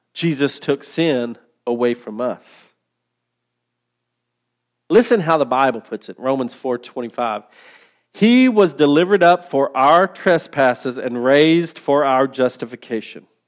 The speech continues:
Let me remind you that justification means made righteous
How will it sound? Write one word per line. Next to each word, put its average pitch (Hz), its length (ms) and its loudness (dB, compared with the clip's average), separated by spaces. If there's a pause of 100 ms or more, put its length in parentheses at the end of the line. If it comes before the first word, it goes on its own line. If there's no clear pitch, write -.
(1200)
Let 220 80 2
me 233 100 -2
remind 156 480 0
you 139 80 -2
that 127 100 -4
justification 156 800 -4
means 123 220 -6
made 123 300 -4
righteous 131 640 -4